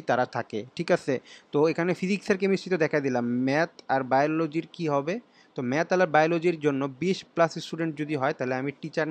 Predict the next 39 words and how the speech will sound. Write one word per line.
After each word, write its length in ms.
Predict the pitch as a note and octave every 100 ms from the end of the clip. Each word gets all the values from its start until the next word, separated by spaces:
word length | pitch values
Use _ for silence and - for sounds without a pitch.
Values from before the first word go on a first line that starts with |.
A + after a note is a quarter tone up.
| D3+
নিয়ে 140 | D3+ C#3+
আসবো, 240 | C#3 D#3 B3 _ _ _ -
টিচার 240 | D#3+ F3 E3
নিয়ে 100 | E3
আসবো। 160 | D#3 F3+ -
আর 60 | D3+ E3
না 80 | E3 D#3
হইলে 180 | E3 F3 C#3
আমি 140 | D3+ F3 E3+
নিজে 160 | D#3+ F3
চার 120 | D#3+ C#3
পাঁচটা 280 | D#3 - E3+ F#3 -
ক্লাস 260 | B2+ D3+ D3+ - _ - D#3+
নিজে 180 | F#3 F#3+ F#3
নিব 120 | F#3 E3+
অথবা 200 | D3+ D#3+ D3
একজনকে 300 | C#3+ D3+ D#3+ D3
এনে 140 | F3 F#3+ D#3
এমনভাবে 300 | E3 E3 E3
ম্যানেজ 160 | E3 -
করে 120 | E3+ D#3+
দিব 100 | E3+ D#3+
যাতে 140 | C#3 B2
আপনাদের 240 | B2+ C#3 -
কভার 220 | C3+ C#3+ B2
হয়ে 140 | C#3+ A#2+
যায়। 160 | A2 D#3 - - C3+
এবং 120 | A#2+ C3 D3+
এক্সামের 420 | C#3+ E3 E3 E3 -
শেষ 140 | F3 E3
দিন 80 | F#3+ F3+
পর্যন্ত 280 | E3+ E3+ E3+ C#3+ B2+
লাইভ 220 | C#3+ D#3 E3
আর 60 | D3+
রেকর্ডেড 360 | D3 D#3+ D#3+ D3+
ক্লাস 200 | - C#3+ D3
আপনাদের 300 | - C#3+ D3+ -
থাকবে। 340 | C3+ C3 C#3+ G3 A#3+ _ _ _ _ D#3
And 120 | D#3+